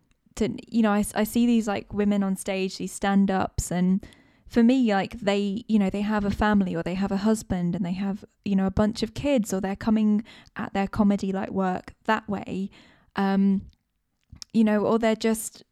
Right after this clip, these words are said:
they're just a totally different style. But then I saw Kate and I was like, "She's just going for it, you know, she's just doing things the way that she wants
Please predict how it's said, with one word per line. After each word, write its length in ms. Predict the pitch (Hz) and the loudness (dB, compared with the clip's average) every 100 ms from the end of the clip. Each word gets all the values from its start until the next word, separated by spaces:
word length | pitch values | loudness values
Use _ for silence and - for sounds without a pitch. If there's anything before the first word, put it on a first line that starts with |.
| _ | _
they're 160 | 214 214 233 | -2 0 0
just 140 | 220 | -4
a 60 | - 233 - | -6 -4 0
totally 200 | 226 220 | 2 0
different 380 | 208 - 196 240 | -2 -2 -4 -2
style. 340 | 247 226 202 | 0 0 0
But 160 | - - | -2 -2
then 300 | 202 202 202 - - _ - | 0 2 0 -6 -20 _ -4
I 120 | 202 | -4
saw 380 | 190 214 196 190 - 262 | 0 2 2 0 -2 -4
Kate 320 | 302 240 - | -2 -2 -4
and 140 | - 190 | -2 2
I 100 | 190 | 2
was 140 | 190 | 0
like, 400 | 185 180 - - - _ _ _ - | -2 -2 -4 -12 -20 _ _ _ -10
"She's 260 | - 247 - | -2 -2 0
just 540 | 285 277 - - - _ _ _ _ - | 0 0 -4 -16 -20 _ _ _ _ -2
going 340 | 233 349 359 | 0 2 -2
for 160 | - 160 | -2 -4
it, 140 | - - | -6 -4
you 140 | 190 | -2
know, 160 | 190 208 | 0 -2
she's 240 | - 202 | -4 -4
just 240 | 226 226 - | -4 -4 0
doing 360 | 240 240 233 | 2 2 2
things 280 | 233 220 214 | 2 0 0
the 80 | 202 202 | 0 -2
way 100 | 208 | -4
that 140 | - | -6
she 200 | - 226 | -2 0
wants 520 | 220 196 - - - | 0 -2 -4 -12 -14